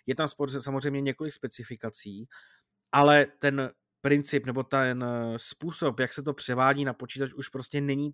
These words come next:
tak náročnej a vyplatí se ti to za to, když z toho dostaneš prostě několik, několik desítek nebo stovek milionů dolarů, tak se ti to prostě vyplatí. A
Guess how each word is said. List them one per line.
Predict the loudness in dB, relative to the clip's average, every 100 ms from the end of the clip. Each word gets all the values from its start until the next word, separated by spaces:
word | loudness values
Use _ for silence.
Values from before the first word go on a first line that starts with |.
| _
tak | 0 0 2
náročnej | 0 2 0 -4 -8 -8 -8 -12 -16 _ -20 -20 -20 _ _ _ _ _
a | 4 6 6 4 0 -4 _ -8
vyplatí | -2 2 2 0
se | -4
ti | -2
to | -2 0
za | 0
to, | -2
když | -2 -4
z | -4
toho | 0 0
dostaneš | 0 -4 -6 -6
prostě | -10 -8 -6
několik, | -6 0 -2 -2 _ -8
několik | -6 -2 -4 -6 _ -6
desítek | -2 -2 -4 -4 -4 -2
nebo | -6
stovek | -4 -2 -4
milionů | -2 -4 -4
dolarů, | -4 -4 -6
tak | -10
se |
ti | -8
to | -8
prostě | -8 -10 -10
vyplatí. | -8 -10 -12 -20 _ -20 -20 -20 -20 -6 2
A | 4 4 2